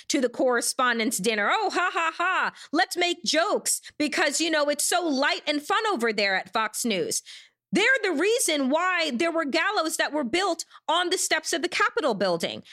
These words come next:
They're the reason why you had police officers beat and are still suffering from post-traumatic stress disorder. But we are making light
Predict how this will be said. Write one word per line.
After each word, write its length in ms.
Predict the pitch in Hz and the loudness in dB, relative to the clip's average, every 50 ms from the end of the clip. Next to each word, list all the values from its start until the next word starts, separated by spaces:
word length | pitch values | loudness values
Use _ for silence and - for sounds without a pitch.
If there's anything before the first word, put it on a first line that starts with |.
| - - - | -20 -10 -2
They're 160 | 208 370 427 453 494 415 | 0 2 2 2 2 2
the 100 | 415 381 | 0 0
reason 540 | 330 311 403 427 440 453 415 339 311 285 254 | 2 2 2 2 2 2 0 0 0 2 2
why 500 | 285 311 370 403 370 262 226 220 220 226 - - - | 2 4 4 2 2 2 0 -2 -4 -6 -6 -8 -2
you 160 | - 330 403 415 | 0 2 2 2
had 180 | 403 370 330 - | 2 -2 -2 -2
police 400 | - 359 330 370 392 440 - - | -2 0 2 2 2 2 2 2
officers 580 | 339 294 285 - 294 - - 320 311 311 311 269 | 0 0 0 0 -2 0 0 0 0 0 0 0
beat 440 | 202 185 - 359 381 392 359 - - | -2 0 0 0 2 0 0 -2 -2
and 100 | 294 285 | -2 0
are 120 | 285 277 | 0 0
still 280 | - - - - 370 381 | 0 -2 0 0 0 0
suffering 520 | - - - 349 392 - 370 330 294 294 | 0 0 0 -2 -2 -2 -2 -2 -2 0
from 160 | - 294 285 | 0 -2 0
post-traumatic 640 | 285 311 302 330 320 - - 381 302 294 196 311 - | 0 0 0 0 0 -2 0 0 2 2 0 0 -2
stress 340 | - - - 403 392 - - | -2 0 0 0 0 0 -2
disorder. 580 | - 294 262 - - 220 190 160 143 104 - - - - - - - | -2 -2 -2 0 0 0 0 0 -2 -4 -6 -8 -10 -12 -10 0 2
But 160 | 302 294 285 | 2 2 4
we 180 | 302 359 403 415 | 2 2 4 2
are 100 | 392 285 | 2 2
making 400 | 269 262 285 320 349 349 311 269 | 2 2 2 2 0 0 0 2
light 600 | 220 208 214 226 233 254 381 523 - - - | 2 2 2 2 2 0 0 -2 -4 -8 -8